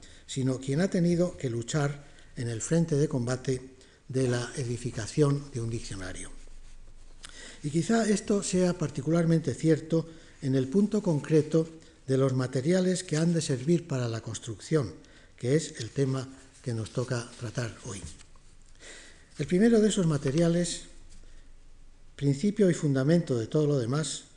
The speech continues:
es el dinero. Parece que siempre estoy hablando de dinero, pero es que pesa mucho el dinero en todo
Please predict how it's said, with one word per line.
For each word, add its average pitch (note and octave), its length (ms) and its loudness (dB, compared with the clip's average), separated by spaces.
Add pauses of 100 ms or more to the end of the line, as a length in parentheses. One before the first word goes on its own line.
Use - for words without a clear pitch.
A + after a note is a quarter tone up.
(240)
es C#3+ 200 -6
el C#3+ 100 2
dinero. C3 440 0 (800)
Parece D3 320 2
que C#3+ 100 2
siempre D3+ 260 2
estoy D3 200 2
hablando C#3 380 2
de B2 60 2
dinero, B2 440 2 (100)
pero A2+ 200 -6
es - 80 -8
que C#3 160 -4
pesa E3+ 420 0
mucho E3+ 380 0
el G#2 80 -6
dinero A#2 480 -2
en A2+ 160 -8
todo D#3+ 380 0